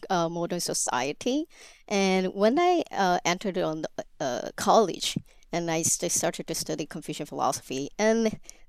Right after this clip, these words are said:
my university was the, actually the place that, um, Confucianism and feminist activities had clash while I was on the campus. So since then, I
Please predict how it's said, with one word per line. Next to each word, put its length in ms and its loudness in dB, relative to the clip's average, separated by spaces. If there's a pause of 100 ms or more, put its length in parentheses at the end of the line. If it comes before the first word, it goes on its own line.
my 140 2
university 880 2
was 840 0
the, 420 2 (260)
actually 360 0
the 140 -8
place 540 -2 (280)
that, 380 4 (640)
um, 400 -2 (280)
Confucianism 920 -4 (180)
and 260 4
feminist 400 0
activities 800 -4
had 360 0
clash 580 -4 (220)
while 360 2
I 240 0
was 260 -6
on 160 -12
the 100 -12 (220)
campus. 500 -6 (680)
So 200 -4
since 240 2
then, 280 4
I 180 0